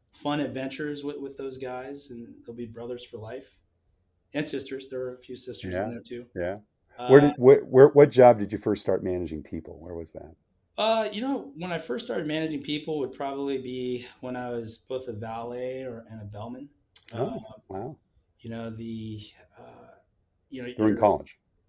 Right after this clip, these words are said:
Speaker 2: During college.
Speaker 1: During college,
Speaker 2: Yeah,
Speaker 1: yes.
Speaker 2: yeah.
Speaker 1: And, you know, you pick up a few shifts as a, as a, uh, as an extra bell captain or an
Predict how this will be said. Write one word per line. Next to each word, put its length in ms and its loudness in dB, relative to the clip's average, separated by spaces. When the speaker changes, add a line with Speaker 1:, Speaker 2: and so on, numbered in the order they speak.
Speaker 2:
During 140 -10
college. 180 -8
Speaker 1:
During 200 -4
college, 460 -14
Speaker 2:
Yeah, 180 -10
Speaker 1:
yes. 280 -12
Speaker 2:
yeah. 80 -16
Speaker 1:
And, 380 -14
you 80 -12
know, 60 -12
you 120 -12
pick 220 -12
up 100 -12
a 60 -12
few 260 -12
shifts 420 -10
as 180 -14
a, 220 -14
as 160 -18
a, 260 -20
uh, 1040 -20
as 140 -16
an 160 -12
extra 460 -8
bell 180 -12
captain 540 -12
or 100 -10
an 120 -12